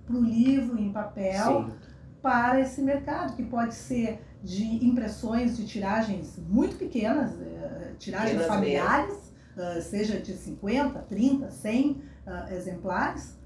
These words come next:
Speaker 1: né? Ou tiragens maiores numa autora, numa escritora como a
Speaker 2: <laughs>
Speaker 1: Mariana.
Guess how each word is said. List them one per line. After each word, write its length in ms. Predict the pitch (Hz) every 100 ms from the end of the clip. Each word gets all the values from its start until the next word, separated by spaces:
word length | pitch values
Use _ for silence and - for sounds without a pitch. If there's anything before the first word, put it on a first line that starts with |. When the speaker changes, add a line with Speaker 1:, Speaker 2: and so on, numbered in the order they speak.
| -
Speaker 1:
né? 200 | 208 233
Ou 460 | 294 330 554 453 285
tiragens 520 | - 180 180 233 202
maiores 520 | 185 170 175 208 226
numa 300 | 226 214 208
autora, 520 | 180 - - 160 196 185
numa 140 | 165
escritora 540 | - - - 180 185 185
como 160 | 196 190
a 20 |
Speaker 2:
<laughs> 0 |
Speaker 1:
Mariana. 480 | 202 233 254 185